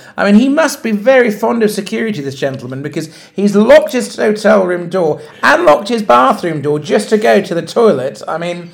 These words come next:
you know, I mean, I know he's a, a, a T V star, but that did seem a tad excessive. It made it more difficult to free him. Thank God we were in a football stadium with sliding doors looking onto the pitch, because the hotel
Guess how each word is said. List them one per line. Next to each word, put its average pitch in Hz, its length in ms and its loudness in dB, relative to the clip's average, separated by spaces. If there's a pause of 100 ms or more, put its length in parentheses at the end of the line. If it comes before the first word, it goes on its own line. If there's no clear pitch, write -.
(360)
you 208 140 2
know, 160 240 4
I 175 100 2
mean, 180 140 -2
I 202 80 2
know 226 160 2
he's 175 180 -2
a, 165 640 -4
a, 170 120 -4
a - 20 -10
T 180 320 -6
V 196 180 0
star, 151 380 0
but 156 140 -6
that 170 180 -2
did 185 100 -8
seem 180 200 -4
a 165 40 -6
tad 185 240 0
excessive. - 840 -8
It 240 120 -2
made 247 160 4
it - 360 -2
more 202 200 0
difficult 208 600 -2
to 196 80 -6
free 175 340 -8
him. 113 360 -10 (480)
Thank 220 280 0
God 240 240 2
we 240 160 -2
were 214 100 2
in 202 60 2
a - 20 -2
football 208 340 -2
stadium 160 360 -2
with 147 100 -6
sliding 165 420 -2
doors 156 300 -4
looking 156 140 -8
onto 139 160 -8
the 139 40 -12
pitch, 143 380 -8
because 165 280 -10
the 160 160 -6
hotel 196 580 -2